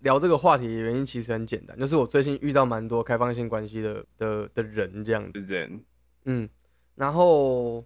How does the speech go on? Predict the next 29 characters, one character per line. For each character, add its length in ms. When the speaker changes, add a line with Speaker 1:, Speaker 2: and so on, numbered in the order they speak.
Speaker 1:
他 240
比 160
较 180
像 260
是、 460
哦， 80
我 80
认 140
识 100
的 60
是 100
一 40
个 60
女 240
生， 320
然 120
后 280
她 160
比 80
较 80
像 120
是 80
被， 220
被 180
开 240
放 200
性 180
关 240
系， 80